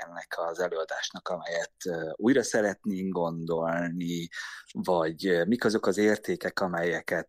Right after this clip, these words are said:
ö, mindenképpen meg kell tartanunk, hisz attól Zsizel a Zsizel,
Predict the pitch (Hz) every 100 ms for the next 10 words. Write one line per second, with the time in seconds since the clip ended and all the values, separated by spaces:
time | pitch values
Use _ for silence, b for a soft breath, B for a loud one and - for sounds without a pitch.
0 | - 85 82 110 127 120 104 - 98 95
1 | 92 - 85 80 92 82 - 85 85 85
2 | 82 - - 85 _ 95 87 90 95 90
3 | - 85 101 123 131 135